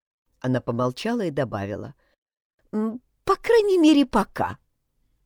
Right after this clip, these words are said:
"С нетерпением жду завтрашней встречи". "Но ведь ты даже не знаешь, где я,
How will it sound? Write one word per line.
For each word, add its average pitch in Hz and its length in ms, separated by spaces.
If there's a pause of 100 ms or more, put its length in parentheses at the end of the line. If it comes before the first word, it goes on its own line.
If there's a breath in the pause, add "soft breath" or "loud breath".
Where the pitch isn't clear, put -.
(440)
"С - 180
нетерпением 247 1040
жду 175 300
завтрашней 175 600
встречи". - 640 (1200)
"Но 196 160
ведь 247 280
ты 415 140
даже 330 280
не 302 180
знаешь, 330 400
где 392 440
я, 127 280